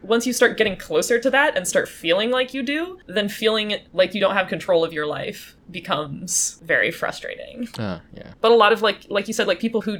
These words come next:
Speaker 1: they, they want freedom, but not necessarily independence. Like, a lot of them, you, you,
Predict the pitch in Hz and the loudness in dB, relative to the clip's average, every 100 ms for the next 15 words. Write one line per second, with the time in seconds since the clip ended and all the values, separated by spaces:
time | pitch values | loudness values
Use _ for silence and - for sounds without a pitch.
0 | - 220 - - 220 233 247 - 226 202 | 2 2 2 2 6 8 6 6 4 4
1 | 202 175 180 175 180 165 151 185 - - | 4 2 2 2 4 2 0 -4 -6 -2
2 | 196 180 170 185 175 165 165 185 170 | 2 4 4 2 -2 -4 -10 -10 -10